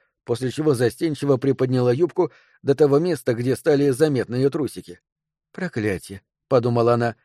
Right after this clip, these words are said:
«всё это уже превращается в один из тех фильмов под рубрикой «Специально для фетишистов», в главных ролях настоящие школьницы. Хотя я ведь и правда в таких снималась». Наконец Юитиро убедился,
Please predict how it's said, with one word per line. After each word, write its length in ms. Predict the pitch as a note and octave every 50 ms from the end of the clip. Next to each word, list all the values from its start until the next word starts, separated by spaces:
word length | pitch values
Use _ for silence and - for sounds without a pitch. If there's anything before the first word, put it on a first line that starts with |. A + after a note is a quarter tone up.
| _ _ _ _ _
«всё 240 | - - - D3+ C#3+
это 180 | C3 C3 C#3+
уже 180 | C3+ A#2+ C3+ B2+
превращается 720 | - C#3+ C3 B2 B2+ A#2+ - - D#3 C#3 C3 - - C3+
в 60 | B2+
один 220 | B2+ A#2 C3+ C3+
из 140 | B2+ A#2 -
тех 180 | - C#3 B2 -
фильмов 380 | - E3 E3+ D#3 C#3+ C#3 C3 _ _ _ _ _ -
под 160 | C3+ C3 A#2+
рубрикой 420 | C#3 C#3 C3 C3+ C3 C3 C3+ B2+
«Специально 640 | A#2 - - D#3 C3+ - - D#3+ D#3 D3+ C#3+ C#3 C#3
для 160 | C3 C3+ C#3 B2+
фетишистов», 720 | C#3 D3 B2 - C#3 - - E3+ C#3 - - A2+ G#2 _ _ _ _ _ _
в 100 | A2+ A2
главных 460 | A2+ D3+ D3 B2 G#2 A2+ A#2+ A#2 -
ролях 340 | A#2 A#2+ C3 D#3+ D#3+ - - _ _ _ -
настоящие 760 | C3+ D3 C#3+ - - C#3 C#3+ C#3 B2+ A#2 - - - D#3 D#3
школьницы. 720 | - - - D3 G#2+ G2 F#2+ F#2+ F#2 - - - - _ _ _ _ _ _ _ _ _
Хотя 380 | _ - - F#3+ E3 - F3+ E3+
я 160 | D#3 D3 C#3
ведь 180 | B2+ C#3 B2+ -
и 60 | C3
правда 360 | A#2+ - F3 F3+ C#3 B2 A#2+
в 40 | -
таких 340 | - A#2+ A2+ - A#2+ G#2+ -
снималась». 580 | - A#2 A#2+ A2+ A2+ G#2+ A2 B2 - _ _ _ _ _ _ _ _ _ _ _ _ -
Наконец 580 | G2 A2+ B2+ B2 C3+ D3+ D#3+ F#3 G3 F3 -
Юитиро 400 | D#3+ D#3+ D3+ C#3+ - D#3 D#3+ C#3
убедился, 560 | C3+ B2+ A#2+ C3 B2 F3 F#3 F3 - F3+ E3